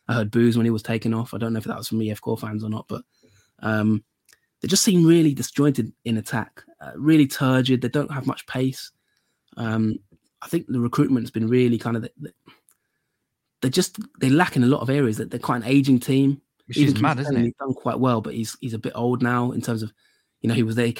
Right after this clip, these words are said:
Speaker 1: he was, he went away and came back again. He was brilliant two years ago, fired them to the title basically under Thomason. Um, Toivonen missed a massive chance to make it two two. He was so good two years ago, had a long injury last season, was out for several months, and he's not been the same player. It's just,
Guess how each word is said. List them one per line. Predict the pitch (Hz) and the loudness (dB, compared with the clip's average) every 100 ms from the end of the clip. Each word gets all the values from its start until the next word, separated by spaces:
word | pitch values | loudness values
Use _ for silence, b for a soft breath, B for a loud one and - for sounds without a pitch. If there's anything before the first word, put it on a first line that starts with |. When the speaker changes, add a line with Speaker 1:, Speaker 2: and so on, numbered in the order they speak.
| 123 | -6
Speaker 1:
he | 123 | -6
was, | 110 - | -6 -6
he | - | -4
went | 113 127 | 0 0
away | 110 113 | 0 -2
and | 113 | -2
came | - 214 | -2 -2
back | 113 113 | -2 -4
again. | 120 113 113 | -4 -2 -2
He | 110 | -2
was | 107 | -4
brilliant | - 123 120 113 | 2 4 4 2
two | 120 | -2
years | 117 117 117 | 0 0 -2
ago, | 107 107 _ _ _ _ _ _ - | -6 -8 _ _ _ _ _ _ -8
fired | - 117 117 | 2 2 2
them | 110 | -2
to | - | -6
the | 107 | -8
title | 117 120 104 | -6 -4 -4
basically | 110 107 110 | -4 -4 -4
under | 104 107 | -4 -4
Thomason. | 113 110 - - _ _ _ _ _ - | -2 -2 -4 -10 _ _ _ _ _ -10
Um, | 123 104 104 104 - _ _ - | -6 -2 0 -2 -4 _ _ -8
Toivonen | - 135 123 120 | 2 4 6 6
missed | 123 | 4
a | 117 | 4
massive | 123 123 113 | 2 0 -6
chance | 127 120 | -4 -2
to | 113 | -2
make | 117 - | -2 -4
it | |
two | - 117 | -6 -4
two. | 110 120 | -2 -2
He | 120 127 | 2 2
was | 120 | 0
so | - 117 | -2 -2
good | 120 117 | 0 -2
two | - 117 | -2 -2
years | 117 113 | -2 -2
ago, | 117 113 | -4 -6
had | 113 | -6
a | 113 | -2
long | 123 120 | 0 2
injury | 120 117 113 113 | 2 0 0 -4
last | 110 - | -6 -6
season, | 117 110 113 _ _ _ | -6 -4 -6 _ _ _
was | - | -6
out | 117 123 | -6 -6
for | |
several | - 120 117 110 | -4 -4 0 0
months, | 113 - | 0 -2
and | 113 110 _ _ _ - | -6 -10 _ _ _ -2
he's | 120 | 0
not | 120 | 2
been | 120 | 2
the | 117 | 0
same | - 117 | 0 -4
player. | 120 120 | -2 -2
It's | 131 | -2
just, | 160 - | -4 -8